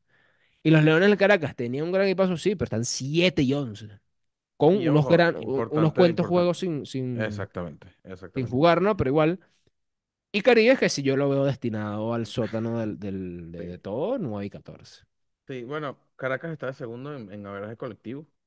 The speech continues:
Speaker 1: Ujú.
Speaker 2: Está detrás de Tigres por un punto, pero bueno, Tigres tiene veintitrés juegos y el Caracas tiene dieciocho.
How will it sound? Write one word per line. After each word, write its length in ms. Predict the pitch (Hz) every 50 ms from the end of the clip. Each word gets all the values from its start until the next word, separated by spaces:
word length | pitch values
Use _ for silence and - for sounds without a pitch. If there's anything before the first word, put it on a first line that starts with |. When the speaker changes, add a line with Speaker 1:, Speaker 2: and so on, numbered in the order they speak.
| _ _ _ _ _ _ _ _ _ -
Speaker 1:
Ujú. 300 | 104 98 - - 80 82 80 78 78 78 78
Speaker 2:
Está 260 | 80 82 101 147 214
detrás 220 | 107 92 - 110 127
de 60 | 117
Tigres 460 | - 120 104 95 104 135 139 _ _ _ _ _
por 140 | - 117 117
un 120 | 107 104 123
punto, 360 | 175 190 160 131 - 175 180
pero 180 | - 98 101 113
bueno, 200 | 113 98 90 -
Tigres 240 | 107 98 104 110
tiene 180 | - 131 123 120
veintitrés 400 | 110 98 87 92 85 - 107 107
juegos 280 | 131 123 110 123 147 151
y 40 |
el 140 | 123 - -
Caracas 320 | - - - - - 107 -
tiene 180 | 113 110 - 87
dieciocho. 420 | 80 _ - 117 113 104 _